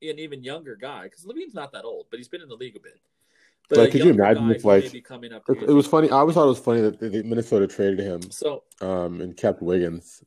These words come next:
Speaker 2: when they did, because I thought that he was, I, I, I liked his upside better than Wiggins.
Speaker 1: Interesting. So you were not a Wiggins. I was, I was, I, I, I fully admit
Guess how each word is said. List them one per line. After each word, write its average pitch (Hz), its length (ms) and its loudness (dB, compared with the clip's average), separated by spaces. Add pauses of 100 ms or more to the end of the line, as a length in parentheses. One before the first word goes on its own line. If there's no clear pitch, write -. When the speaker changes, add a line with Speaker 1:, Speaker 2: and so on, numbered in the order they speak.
Speaker 2:
when 92 140 -6
they 87 80 -4
did, 90 260 -2
because 87 220 -6
I 90 80 0
thought 92 180 -2
that 85 160 -4
he 98 160 -4
was, 85 540 -6 (1300)
I, 101 100 2
I, 110 120 2
I 117 140 2
liked 120 200 6
his 117 180 4
upside 101 360 4
better 95 160 2
than 90 100 -6
Wiggins. 87 420 -8 (4000)
Speaker 1:
Interesting. 170 640 -6
So - 120 -20
you 147 160 2
were 170 80 -2
not 156 200 -4
a 143 60 -4
Wiggins. 151 300 -8 (100)
I 135 140 -10
was, 160 280 -14
I 127 180 -12
was, 131 340 -10
I, 117 400 -16
I, 110 180 -16 (160)
I 101 120 -20
fully 123 260 -8
admit 120 260 -12